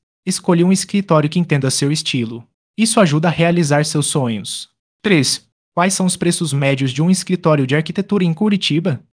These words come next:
Os preços variam muito. Depende do projeto e da complexidade. Orçamentos podem começar em mil reais.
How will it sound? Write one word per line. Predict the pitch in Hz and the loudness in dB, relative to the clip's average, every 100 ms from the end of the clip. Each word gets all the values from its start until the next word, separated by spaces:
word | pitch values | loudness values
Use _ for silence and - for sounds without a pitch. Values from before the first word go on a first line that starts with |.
| _ - | _ -8
Os | 127 | -4
preços | 131 127 160 | -2 0 0
variam | 127 131 135 | 2 2 2
muito. | 135 120 117 117 - _ _ - | 0 -2 -6 -14 -18 _ _ -4
Depende | 151 170 160 143 | -2 2 2 2
do | 127 | 0
projeto | 147 135 135 135 165 | 0 2 0 0 -4
e | 156 | -2
da | 139 | -2
complexidade. | - 151 147 156 175 143 120 107 113 - _ _ _ | -2 -2 -2 -2 0 2 0 -2 -10 -16 _ _ _
Orçamentos | 180 180 196 135 120 - | -2 0 2 0 -2 -4
podem | - 170 165 | 0 0 0
começar | 170 170 - 175 | -2 -2 0 0
em | 175 | 2
mil | 175 180 | 2 2
reais. | 143 123 107 98 - - | 2 0 -2 -6 -10 -10